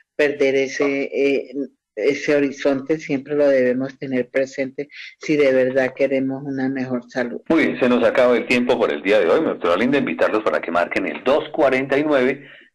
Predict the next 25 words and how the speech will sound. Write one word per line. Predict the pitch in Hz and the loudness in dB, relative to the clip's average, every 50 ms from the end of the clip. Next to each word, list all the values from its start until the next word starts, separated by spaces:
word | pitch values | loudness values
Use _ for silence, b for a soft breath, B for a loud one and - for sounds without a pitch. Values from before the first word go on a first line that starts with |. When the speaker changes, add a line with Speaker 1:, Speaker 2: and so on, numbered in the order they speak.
| _ _ - | _ _ -4
Speaker 2:
cincuenta | - 170 175 160 - 117 90 80 - - - | -4 -4 -2 0 0 0 0 0 -4 -6 -8
y | - | -6
cuatro | - - 127 143 147 151 147 143 151 - - - - - - | -2 0 2 2 2 2 0 -2 -4 -4 -6 -10 -14 -8 -2
cero | 143 127 123 123 131 - - - - - - - | 0 0 2 2 0 0 -2 -6 -16 -14 -4 -2
seis, | 123 95 76 - - - - - - - _ _ _ _ _ b b b b b b | 0 0 0 -2 -6 -12 -16 -16 -18 -20 _ _ _ _ _ b b b b b b
el | - 131 113 90 - - - - | -2 -2 -2 -2 -4 -8 -10 -4
cinco | - 160 165 170 165 - 165 160 170 - _ | 0 0 0 0 0 0 0 0 0 -2 _
cuarenta | - 117 104 90 82 78 - - 71 80 | 0 2 2 2 2 -2 -4 -6 -6 -4
y | 80 107 | 0 0
ocho, | 143 151 147 147 - 147 147 - - | 0 0 0 -2 -4 -6 -6 -6 -8
ochenta | 123 113 - - 147 151 147 147 - - | -8 -8 -4 -4 -4 -4 -2 -4 -4 -6
y | - - | -6 -6
tres | - 127 127 135 127 123 - | -4 -2 0 -2 -2 -4 -4
treinta | - 110 104 95 92 87 | -4 -4 -4 -2 -4 -2
y | 101 | 0
nueve, | 127 135 147 151 151 B B B B B B | 2 2 2 0 -2 B B B B B B
nos | - 110 107 | -4 -4 -2
visiten | 110 104 - - 196 196 - - 78 73 | -2 -2 -4 -4 -6 -6 -4 -4 -6 -6
en | 71 - | -4 -6
la | 76 - | -6 -4
calle | - - 123 123 147 143 - - | 0 0 0 0 0 -4 -4 -4
sesenta | 117 - - - 147 151 147 - 113 98 | -6 -4 -2 -2 -2 -2 0 -2 -2 -2
y | - | -2
tres | - 113 117 110 101 98 | -2 0 0 0 -2 0
D | 123 127 147 165 156 - | 0 -2 -2 -2 -6 -14